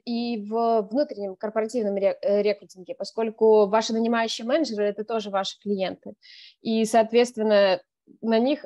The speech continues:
оплавятся все те же правила, что и переговоры с внешними клиентами.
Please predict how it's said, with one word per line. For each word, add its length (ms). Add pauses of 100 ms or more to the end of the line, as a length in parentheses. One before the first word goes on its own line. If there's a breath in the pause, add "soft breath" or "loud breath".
(120)
оплавятся 600
все 160
те 140
же 100
правила, 460
что 280
и 120
переговоры 520
с 100
внешними 420
клиентами. 520